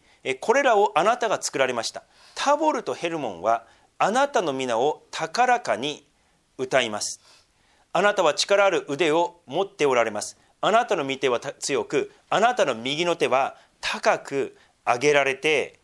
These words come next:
います。まあ、天においても地においても、こうやって神を褒めたたえてるって、この、言ってるんですね。で、イスラエルの代表的な山が、高い山が、タボル山と、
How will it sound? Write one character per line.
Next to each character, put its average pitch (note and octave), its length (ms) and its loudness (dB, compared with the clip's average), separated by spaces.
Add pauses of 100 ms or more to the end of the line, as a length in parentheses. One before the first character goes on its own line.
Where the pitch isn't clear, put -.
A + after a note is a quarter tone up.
(140)
い A#2 80 -6
ま G#2 140 -4
す。 - 180 -10 (560)
ま - 60 -10
あ、 - 20 -14
天 G3 260 0
に E3 100 0
お D3 80 4
い C#3 40 -4
て C#3 80 -2
も B2+ 100 -2
地 D#3+ 180 -4
に C#3 100 -2
お A#2 80 -4
い - 40 -10
て G2+ 120 -12
も、 E2 140 -20 (360)
こ A#2 80 -10
う A2+ 60 -8
や A2 40 -12
っ - 20 -16
て - 100 -20
神 F3+ 420 0
を D#3 240 0 (120)
褒 - 200 -8
め F#3+ 140 2
た F#3+ 100 4
た F#3 120 2
え D#3+ 60 -2
て C3 80 -4
る G2+ 60 -2
っ - 20 -16
て、 A2 120 -8
こ - 180 -12
の、 G#2 300 -8
言 A#2+ 100 -4
っ - 40 -20
て B2+ 100 -2
る G2+ 60 -4
ん - 20 -16
で E2+ 60 -12
す D3+ 100 -6
ね。 C#3+ 80 -2
で、 C#3+ 240 -2 (280)
イ A3 120 -2
ス D#4 180 0
ラ F4 100 6
エ F4 40 4
ル E4 60 0
の A#3 100 2
代 F#3+ 140 4
表 F#3+ 180 2
的 F#3 160 0
な E3+ 80 2
山 D3+ 260 2
が、 A#2+ 380 2 (420)
高 D#3+ 220 2
い D3+ 60 2
山 A2 200 0
が、 A2+ 320 2 (440)
タ - 160 2
ボ D#4+ 140 2
ル D#4+ 80 2
山 - 240 -2 (540)
と、 F3 340 0